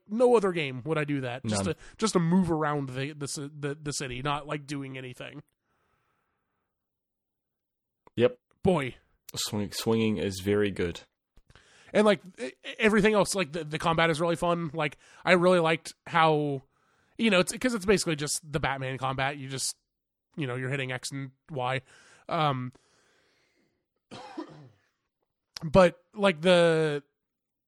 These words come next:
Speaker 1: the, the, the twist that it has on it where, like, you're playing as Spider-Man and he's a very agile character, so you wanna be constantly moving and, like, stay in the air as much as possible. Like, that just made the combat so much more fun to me.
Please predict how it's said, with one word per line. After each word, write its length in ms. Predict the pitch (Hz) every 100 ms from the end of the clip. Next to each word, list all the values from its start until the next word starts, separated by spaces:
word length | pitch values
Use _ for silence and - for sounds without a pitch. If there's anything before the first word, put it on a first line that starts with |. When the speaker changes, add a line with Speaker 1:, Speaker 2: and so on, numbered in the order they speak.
| _ _ _
Speaker 1:
the, 460 | 170 165 185 160 202
the, 220 | 165 190
the 220 | 160 185
twist 380 | - 233 208 170
that 120 | 165
it 40 | 147
has 200 | 151 139
on 140 | 147
it 100 | 147
where, 300 | 151 147 143
like, 200 | 143 135
you're 120 | 151
playing 300 | 160 143 135
as 120 | 135
Spider-Man 600 | - 175 151 143 139 139 - _ _ -
and 80 | 139
he's 180 | 156 147
a 40 |
very 260 | 143 139 147
agile 300 | 190 160 143
character, 500 | 151 139 131 139 135
so 420 | - 139 135 131 _ - - -
you 140 | 170
wanna 160 | 160 151
be 500 | 151 143 139 135 - _ _ -
constantly 420 | 196 180 170 156
moving 460 | 190 190 180 175 165
and, 140 | 147
like, 200 | 135 131
stay 220 | - 156
in 80 | 135
the 140 | 131
air 200 | 165 175
as 100 | 160 160
much 160 | 156
as 80 | 160
possible. 500 | 165 156 160 160 165 _ - -
Like, 180 | 175 156
that 160 | 180 180
just 180 | 202 156
made 400 | 151 151 143 139
the 80 |
combat 420 | 147 180 156 127 135
so 180 | - 185
much 200 | 165 -
more 140 | 139
fun 280 | 131 135 131
to 100 | -
me. 180 | 127